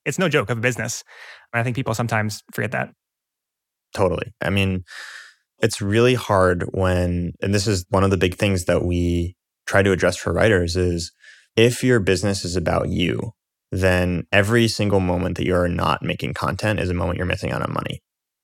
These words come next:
Speaker 2: And it's really easy to burn out that way, because you have to be on twenty-four seven. If you're a YouTube star, you haven't gotta produce a video a week, at least.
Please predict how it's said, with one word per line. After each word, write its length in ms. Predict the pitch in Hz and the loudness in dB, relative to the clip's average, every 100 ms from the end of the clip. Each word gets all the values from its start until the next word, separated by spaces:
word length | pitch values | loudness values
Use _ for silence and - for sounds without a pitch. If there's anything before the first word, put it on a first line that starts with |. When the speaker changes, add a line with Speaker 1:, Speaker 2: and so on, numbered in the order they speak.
| _ | _
Speaker 2:
And 420 | 90 90 90 85 82 | 0 2 2 0 -4
it's 200 | - 98 | -6 2
really 240 | 98 98 | 4 4
easy 360 | - 90 90 85 | 2 0 -2 -2
to 100 | 98 | -2
burn 240 | 85 85 | -2 0
out 180 | 85 - | -2 0
that 140 | 76 110 | 0 2
way, 280 | 117 127 - _ _ _ | 2 0 -6 _ _ _
because 440 | 90 87 90 82 85 | -6 -2 0 -2 -2
you 100 | 90 | -2
have 140 | 90 | -2
to 60 | - | -2
be 80 | 87 | -2
on 140 | 85 | -2
twenty-four 320 | - - - | -4 -6 -6
seven. 420 | - - - - - _ | -6 -6 -6 -10 -16 _
If 80 | 101 | -2
you're 100 | 98 | 2
a 40 | 98 | 2
YouTube 340 | 104 117 98 - | 2 0 -2 -8
star, 400 | - 107 107 104 | 0 4 6 4
you 160 | - 95 | 4 4
haven't 160 | 92 90 | 4 4
gotta 300 | 92 90 92 _ | 2 2 -2 _
produce 280 | 98 92 90 | 0 0 0
a 40 | |
video 260 | 87 90 87 | 2 4 4
a 60 | |
week, 340 | 73 76 - - _ _ | 2 -2 -8 -14 _ _
at 220 | 80 - | -2 -2
least. 420 | - - - - | -4 -4 -4 -10